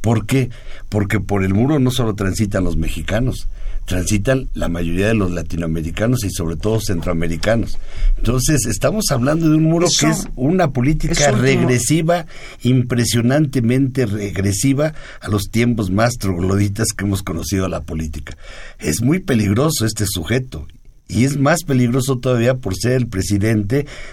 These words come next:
Speaker 1: de la nación más poderosa económicamente y militarmente, sobre todo. Entonces, está montado un tipo muy peligroso en el país más peligroso para todo el mundo.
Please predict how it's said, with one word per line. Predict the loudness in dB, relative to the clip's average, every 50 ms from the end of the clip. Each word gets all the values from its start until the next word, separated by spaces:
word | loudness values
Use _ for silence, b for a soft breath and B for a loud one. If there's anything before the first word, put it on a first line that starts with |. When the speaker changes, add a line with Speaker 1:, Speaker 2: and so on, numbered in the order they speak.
| B -6
Speaker 1:
de | -4 -2
la | -2 0 0
nación | 0 -2 0 0 2 2 2 2 2
más | 2 2 0 0 -2
poderosa | -2 0 0 0 0 0 0 -2 -2
económicamente | -4 -4 -2 -2 0 0 0 0 0 -2 -2 0 0 0 0 0 -2 -4 -4 -4 -4 -2
y | 0 0 2
militarmente, | 2 2 2 2 2 0 0 0 0 0 0 -2 -4 -4 -4 -6 -6
sobre | -6 -4 -4 -4 -4
todo. | -4 -4 -4 -4 -4 B B B B B B B B B
Entonces, | B -2 0 0 2 2 2 2 2 0 -2 -4 -4 -2
está | -2 0 0 2 2 2
montado | 4 4 2 2 4 4 4 4 4 2 0
un | 0 2 2 2 2
tipo | 2 0 0 0 0 2
muy | 2 2 2 0
peligroso | 0 0 0 2 2 2 2 0 0 0 -2 -2 -4 -4 -6 B B B B B B B B
en | 0 2 2
el | 2 0 0
país | 0 2 2 4 4
más | 2 2 0 -2
peligroso | -4 -4 -4 -2 -2 -2 -2 -2 -4 -4
para | -4 -4 -4 -4
todo | -2 -2 -2
el | 0
mundo. | -2 -2 -2 -2 -4 -6 -8